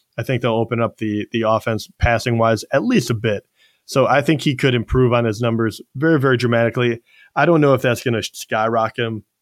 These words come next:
up into where he's gonna be worth drafting at where people will want to. Um, but I, I, I can get behind your idea that, hey, this guy will definitely bounce back and have a, a much better year than, than this one. So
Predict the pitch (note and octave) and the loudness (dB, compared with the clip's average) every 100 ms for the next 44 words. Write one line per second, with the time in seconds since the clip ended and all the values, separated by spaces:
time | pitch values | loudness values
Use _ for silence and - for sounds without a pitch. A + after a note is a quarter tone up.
0 | _ C3 B2+ A#2+ - A#2 A2 A#2 A#2+ A2 | _ -4 -2 -4 -2 -2 0 0 2 -2
1 | _ _ _ _ C#3+ B2 C3 A#2 G#2 A2+ | _ _ _ _ -2 0 0 0 0 0
2 | A#2+ A#2+ _ - - _ B2+ C3 B2 B2 | 0 -4 _ -20 -20 _ -4 0 0 0
3 | C3+ B2 A#2 G#2 A#2 A2+ _ - C3 A#2 | 0 0 0 0 0 -2 _ -8 -4 -2
4 | B2 A2 G#2 A#2+ C#3 F3+ F3 F3 _ _ | -2 -2 0 0 2 2 2 -2 _ _
5 | _ - A#2+ B2+ A#2+ A2+ A2 _ - C3 | _ -14 -2 2 2 0 -4 _ 0 2
6 | C#3+ C#3 D3 D3 D3+ D3+ E3 C3 B2+ A#2+ | 2 4 4 2 0 2 2 2 2 0
7 | B2 A#2+ A2 A2+ A2+ A2 A2+ A2+ A2 G#2+ | 2 0 0 0 0 0 0 -2 -2 -4
8 | - - A2+ A2 A#2+ - A#2 G#2+ G2+ A#2 | -6 -8 -8 -6 -4 -2 -2 -2 -2 -2
9 | - A2+ G#2+ G#2+ G#2 - A2 G#2 - A#2 | -2 -4 -2 -2 -2 -2 0 0 -2 -2
10 | A2 A2 A2 G#2 G2 _ - - B2 B2+ | 0 0 0 -4 -6 _ -10 -2 0 2
11 | A#2 B2+ A2+ G#2+ A2 A2 G#2+ G#2 G#2 - | 0 -2 -2 0 -2 -2 -2 -4 -6 -6
12 | A#2+ A2 G#2+ - G#2 A#2 - A#2 | -4 -2 -4 -6 -12 -10 -6 -6